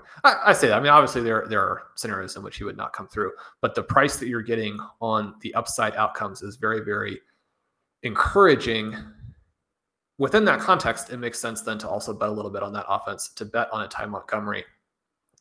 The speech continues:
There aren't a lot of great ways to play it. I do think that Nelson Agholor in round twenty is actually a good pick at this point.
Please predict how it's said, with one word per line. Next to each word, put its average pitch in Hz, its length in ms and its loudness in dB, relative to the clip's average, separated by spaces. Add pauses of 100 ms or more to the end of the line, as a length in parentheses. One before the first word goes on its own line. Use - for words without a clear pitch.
(220)
There 131 120 4
aren't 127 160 6
a - 20 6
lot 110 160 8
of 95 100 0
great 123 220 0
ways 117 180 2
to 110 80 -4
play 107 260 -4
it. - 200 -6 (960)
I 202 40 6
do 226 120 8
think 226 140 4
that 131 100 2
Nelson 135 240 2
Agholor 120 420 4
in 120 120 -4
round 110 260 -2
twenty 98 320 -6
is 101 100 -8
actually 104 360 -4
a - 20 -8
good 98 180 -10
pick - 280 -4 (360)
at 113 200 0
this 117 180 -8
point. 107 460 -6